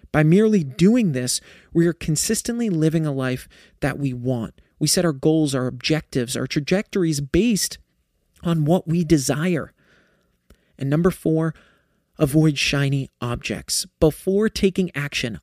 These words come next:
on anything, or in moments where you're debating whether or not to do something, ask yourself this simple question. Would the future me thank the past me?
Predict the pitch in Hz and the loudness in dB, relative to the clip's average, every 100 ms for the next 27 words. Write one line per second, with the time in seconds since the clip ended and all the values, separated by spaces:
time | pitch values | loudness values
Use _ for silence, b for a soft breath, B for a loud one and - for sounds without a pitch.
0 | _ 123 143 202 233 190 131 87 - _ | _ -2 2 4 4 4 2 -8 -14 _
1 | b b b b b 147 143 139 147 185 | b b b b b 0 2 2 4 4
2 | 240 170 117 - - - 151 160 156 123 | 4 0 -2 -6 -8 -2 0 2 2 2
3 | 143 127 160 185 175 131 143 175 180 175 | 2 4 4 4 2 2 4 4 4 2
4 | 165 - 139 151 185 - 127 - 110 104 | -2 -4 -2 0 0 -2 -4 -8 -10 -10
5 | _ - 175 208 - 214 - 175 - - | _ -6 -2 -2 -2 -2 -2 -2 -4 -2
6 | 151 - - 139 - 135 - 127 120 - | 0 0 -2 -2 0 -2 -2 -6 -6 -8
7 | 107 - _ _ 135 160 180 196 - 170 | -10 -14 _ _ 0 2 4 2 0 -4
8 | 160 - 151 135 127 131 b b b - | -2 -2 -2 -2 -6 -8 b b b -6
9 | 143 131 - - - 123 120 - 117 117 | -4 -4 -6 -6 -6 -6 -6 -6 -6 -6
10 | 98 | -8